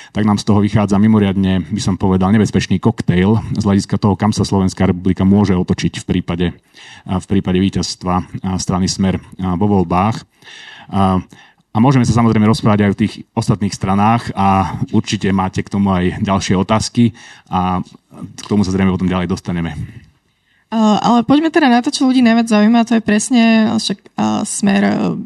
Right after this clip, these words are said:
Speaker 2: víťazí v tých prieskumoch momentálne. Ja keď som robila tú analýzu, tak, eh,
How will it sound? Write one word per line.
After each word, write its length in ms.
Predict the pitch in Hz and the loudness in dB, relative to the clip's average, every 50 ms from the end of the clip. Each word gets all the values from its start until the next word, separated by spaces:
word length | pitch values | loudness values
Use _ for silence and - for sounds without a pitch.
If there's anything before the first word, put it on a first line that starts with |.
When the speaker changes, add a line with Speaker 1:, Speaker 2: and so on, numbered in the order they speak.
| - - | -10 -4
Speaker 2:
víťazí 480 | 226 208 202 - - 208 208 214 214 | -2 -2 0 2 2 2 2 2 0
v 60 | - - | 0 -2
tých 80 | 208 - | -6 -2
prieskumoch 560 | - 202 202 220 - - - 240 226 220 233 | 0 2 2 2 0 -2 0 2 4 4 4
momentálne. 640 | 226 226 220 220 220 214 220 214 208 214 214 214 208 - - - - | 4 4 4 4 4 4 2 2 4 4 2 2 0 -2 -12 -12 -6
Ja 160 | - - 226 226 | 0 0 2 2
keď 120 | - 269 - | 2 0 0
som 80 | 240 | 0
robila 240 | 226 233 240 233 240 | 0 2 2 2 2
tú 80 | - 214 | 2 2
analýzu, 480 | 214 202 208 214 214 214 220 220 220 | 2 4 4 4 4 4 4 4 4
tak, 240 | 214 - 208 208 - | 4 2 0 0 2
eh, 80 | 196 | 0